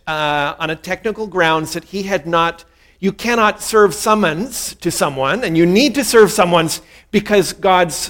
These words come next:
home address is not listed. So that course was actually thrown out on that technicality, um, but an actual court case. Uh, someone trying to sue God for some of the difficult and unfortunate circumstances that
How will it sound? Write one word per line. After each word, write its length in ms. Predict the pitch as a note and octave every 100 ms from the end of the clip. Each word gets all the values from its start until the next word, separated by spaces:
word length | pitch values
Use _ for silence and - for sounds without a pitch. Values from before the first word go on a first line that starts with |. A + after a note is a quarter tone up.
| -
home 240 | F3+ F3+
address 440 | E3 C#3+ C#3+ C#3+ D3+
is 80 | C#3+
not 240 | D3+ D3+
listed. 400 | D3+ - A#2 - -
So 320 | F#3 E3 - - _
that 260 | G3 A#3 -
course 300 | A3+ G3+ F3+
was 140 | F3 -
actually 420 | G3+ G#3 - A#3+
thrown 300 | A3 A3 G#3+
out 180 | G3 F3
on 160 | E3 D#3
that 260 | E3 F#3+
technicality, 920 | - G3 F3+ E3 F#3 F3+ C#3 A#2 D#3 - _ _ _ _ -
um, 480 | E3+ D#3+ D#3+ E3 E3
but 360 | G3 F3 - _ _ _ -
an 100 | D3+
actual 380 | D3 - F3 E3+
court 300 | G3 G3 -
case. 420 | B2 - - - _ _ _ _ _
Uh, 400 | C#3+ C3 B2+ C3 - _
someone 580 | - G3+ F#3 F#3 F3+ F3 _ _ _
trying 440 | - E3+ E3 E3
to 360 | - D#3 D3 D3
sue 320 | - - F#3 F3
God 440 | D#3 D3+ C#3 C#3
for 300 | - C3+ C3
some 220 | - D3
of 160 | C#3 A#2
the 340 | C3+ C3 A#2+ _ _ _ -
difficult 500 | D#3+ F3 D#3+ D#3 D#3+
and 80 | C#3
unfortunate 580 | C#3 D3+ C#3 - C3+
circumstances 960 | - C3+ C#3 C3 - B2 A#2+ - A#2+ A2+
that 340 | B2+ A#2+ B2